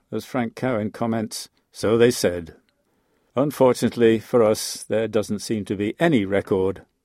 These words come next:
of what really happened to all that lovely loot. Finally, the disappearance of Holmes Bank left something of a sizable gap in the market in the Isle of Man, and something was needed to step in and fill it.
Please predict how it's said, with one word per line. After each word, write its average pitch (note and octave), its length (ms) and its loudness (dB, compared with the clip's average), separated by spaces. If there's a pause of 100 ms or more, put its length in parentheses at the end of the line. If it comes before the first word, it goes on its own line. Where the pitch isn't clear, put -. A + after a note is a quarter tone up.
(120)
of - 200 -10
what E3 200 -2 (120)
really D#3+ 320 -2
happened G#2 480 -4 (220)
to F2+ 140 -10
all G#2+ 200 -2
that A2 240 -2
lovely G2 540 -4 (200)
loot. G2 460 -8 (640)
Finally, A#3+ 500 4 (360)
the F#3 100 4
disappearance F#3+ 760 2
of G2+ 160 -4
Holmes B2+ 320 -2
Bank F#2+ 380 -4
left G3 240 -6
something E3+ 480 -2
of D#3+ 140 -4
a D#3+ 60 -2
sizable E3 640 -4
gap D#3 300 -6
in D3 140 -6
the D#3 60 -8
market D3+ 540 -2
in G2+ 120 -4
the A#2 120 0
Isle A2+ 240 0
of A2 80 0
Man, C#3 320 2 (380)
and D#3 120 -4
something A#2 480 0
was A#2+ 320 -2
needed G2+ 520 2
to - 100 -8
step C#3 320 -2
in C#3+ 320 4 (220)
and C3+ 120 -6
fill G3+ 200 4
it. - 280 0